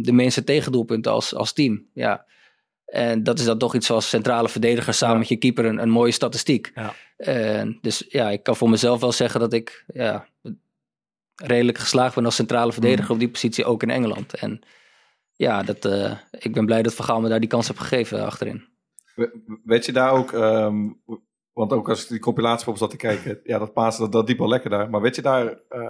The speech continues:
Speaker 3: zeg maar, ongewaardeerd ook in Engeland? Of
Speaker 1: Jawel,
Speaker 3: sprak men
Speaker 1: jawel.
Speaker 3: daar niet echt over?
Speaker 1: Jawel, ik denk wel dat, eh, uiteindelijk werd dat gezien als me-, als mijn sterke punt, zeg maar.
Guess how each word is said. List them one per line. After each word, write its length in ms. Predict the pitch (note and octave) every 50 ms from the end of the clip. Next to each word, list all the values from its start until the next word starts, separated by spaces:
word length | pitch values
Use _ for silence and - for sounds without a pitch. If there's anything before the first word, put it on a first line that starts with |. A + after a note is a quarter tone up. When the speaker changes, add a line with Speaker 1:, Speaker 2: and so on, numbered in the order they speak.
| - - - - - - - - - - - _ _ _ _ _ _ _ _
Speaker 3:
zeg 100 | _ -
maar, 120 | A2 A2+
ongewaardeerd 520 | A#2+ A#2+ A2 - A2 G#2+ A2+ B2 B2+ C3 C3
ook 280 | C3 C3+ C#3+ C#3+ - _
in 80 | - A2
Engeland? 340 | A2 A#2+ A2+ A#2+ C3 C#3 B2+
Of 120 | A#2 - - - _ _ _ _ _ _ _ _ _ _ _ _ _
Speaker 1:
Jawel, 320 | - D#3 C#3+ D3+ D3 C3+ B2
Speaker 3:
sprak 200 | A#2 A2+ A#2 A2
men 80 | A#2+ A#2+
Speaker 1:
jawel. 60 | G#2+ G#2+ G#2+ G#2
Speaker 3:
daar 100 | G#2+ -
niet 160 | - G#2+ G2 -
echt 180 | G2+ - -
over? 180 | - A2+ G2+ - - - - - _ _
Speaker 1:
Jawel, 400 | E3 D#3 D3 C3+ A#2+ G#2 - - - -
ik 100 | - A2+
denk 180 | A2+ A2 G#2
wel 120 | A#2 A2+ A2
dat, 220 | A2 A2 G#2 -
eh, 340 | A2+ A2 A2 A2 A2 A2 A2 A2 - _ _ _ _ _ _ _ _ _ _ _ _ _ _ _ _ _ _ _ _ _ _
uiteindelijk 420 | - - C3 - A#2 A2+ A2+ A2 A2
werd 100 | A#2 A2+
dat 120 | A#2+ G#2+ -
gezien 220 | - - A#2+ A2+
als 100 | A#2 A#2
me-, 360 | - A#2+ A2+ A2+ A2+ A#2 A#2 A2+
als 180 | A#2 A2+ - -
mijn 120 | A#2 A2+
sterke 320 | - - B2+ A#2 A2+ -
punt, 320 | - - C#3 A#2+ G#2+ G2+ -
zeg 260 | - - - G#2+ -
maar. 280 | G#2+ G#2 G#2 G#2 G#2